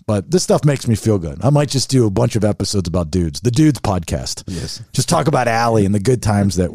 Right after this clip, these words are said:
Speaker 1: that we had with her.
Speaker 2: <laughs>
Speaker 1: Um, so, I don't know. There's so many. We gotta go, but, uh, there's so many. I remember one time she ate a condom.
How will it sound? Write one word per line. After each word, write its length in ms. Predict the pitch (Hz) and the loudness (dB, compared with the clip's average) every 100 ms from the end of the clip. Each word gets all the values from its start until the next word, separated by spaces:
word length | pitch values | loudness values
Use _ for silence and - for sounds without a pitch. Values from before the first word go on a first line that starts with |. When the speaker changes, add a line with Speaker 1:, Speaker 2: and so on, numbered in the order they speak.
| 87 | -2
Speaker 1:
that 180 | 98 85 | 0 2
we 120 | 87 | 2
had 220 | 90 87 | 2 0
with 160 | 80 67 | -2 -4
her. 440 | 67 - - - - | -8 -10 -12 -12 -12
Speaker 2:
<laughs> 20 | - _ _ - | -16 _ _ -6
Speaker 1:
Um, 440 | 85 76 76 76 - _ - | -4 -4 -6 -8 -12 _ -14
so, 420 | - 90 76 78 | -4 -2 -2 -2
I 80 | 120 | 0
don't 120 | 139 | 2
know. 120 | 110 95 | 2 2
There's 160 | 107 | 0
so 120 | - | 2
many. 220 | 147 123 120 | 2 4 2
We 80 | |
gotta 160 | 135 127 | 2 2
go, 300 | 101 110 107 | 0 2 2
but, 240 | 90 98 | 0 0
uh, 80 | 101 | 2
there's 220 | 113 139 120 | 4 4 2
so 180 | 175 | 2
many. 280 | 139 107 110 | 4 4 2
I 20 | 104 - - | 0 -6 -2
remember 220 | 208 196 | 2 4
one 140 | 147 156 | 4 2
time 240 | 143 120 | 0 -2
she 140 | - 143 | 2 2
ate 80 | |
a 40 | 113 | 2
condom. 540 | - 113 110 110 85 | 0 0 0 -2 -4